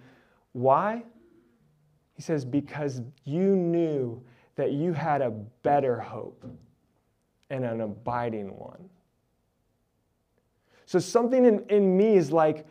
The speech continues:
"I want that. Like, I want what they have," that I would actually say, "Yeah, you can have the land. You can have my house. You can have,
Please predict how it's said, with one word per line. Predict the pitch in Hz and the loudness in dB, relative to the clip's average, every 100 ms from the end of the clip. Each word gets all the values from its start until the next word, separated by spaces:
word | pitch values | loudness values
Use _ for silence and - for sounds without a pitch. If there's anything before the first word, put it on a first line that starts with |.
| _ _ - | _ _ -2
"I | 185 240 | 4 4
want | 185 196 233 180 | 6 4 4 2
that. | 147 123 85 | 2 2 0
Like, | 156 151 | -4 2
I | 170 | 4
want | 214 220 247 | 6 6 4
what | 196 175 | 2 4
they | 175 202 | 6 6
have," | 196 202 185 156 - - | 4 0 -2 -4 -12 -2
that | 170 - | 0 4
I | 180 | 6
would | 220 208 | 8 6
actually | 214 - 214 | 4 2 2
say, | 175 - 190 190 180 185 - _ _ _ _ _ _ _ _ _ - | 2 6 6 8 4 2 -14 _ _ _ _ _ _ _ _ _ 4
"Yeah, | 190 214 | 8 8
you | 214 208 | 8 4
can | 214 | 2
have | 196 214 202 190 | 0 0 -2 -4
the | |
land. | 202 196 175 143 | -4 -4 -4 -4
You | 160 | -6
can | 165 165 | -6 -6
have | 185 175 | -6 -6
my | 160 160 160 | -6 -8 -8
house. | 160 147 131 - - - | -8 -10 -10 -14 -20 -16
You | 165 | -12
can | 143 143 | -10 -8
have, | 143 143 | -4 -6